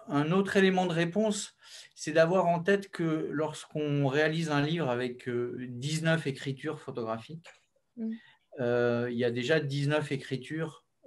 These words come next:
Speaker 1: euh, dans, dans l'objet. Euh, rajouter une nouvelle série sur, en, en plus, une modalité, euh, le texte, euh, différente,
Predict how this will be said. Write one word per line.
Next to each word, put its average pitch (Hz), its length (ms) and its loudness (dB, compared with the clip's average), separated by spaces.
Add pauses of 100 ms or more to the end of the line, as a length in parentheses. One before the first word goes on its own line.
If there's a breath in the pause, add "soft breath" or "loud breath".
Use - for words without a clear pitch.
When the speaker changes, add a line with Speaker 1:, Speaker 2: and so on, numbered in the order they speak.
(100)
Speaker 1:
euh, - 520 -14 (200)
dans, 113 600 -6
dans 113 160 -2
l'objet. 117 500 -2 (600 loud breath)
Euh, - 180 -12 (280)
rajouter 180 720 2
une 165 120 4
nouvelle 165 300 4
série 160 560 0 (260)
sur, 135 460 -8
en, 135 180 0
en 139 80 4
plus, 165 300 -8
une 131 160 -2
modalité, 143 760 2
euh, 117 280 -2 (380 loud breath)
le 120 180 -4
texte, - 480 -2 (100)
euh, 135 160 -4
différente, 127 720 -2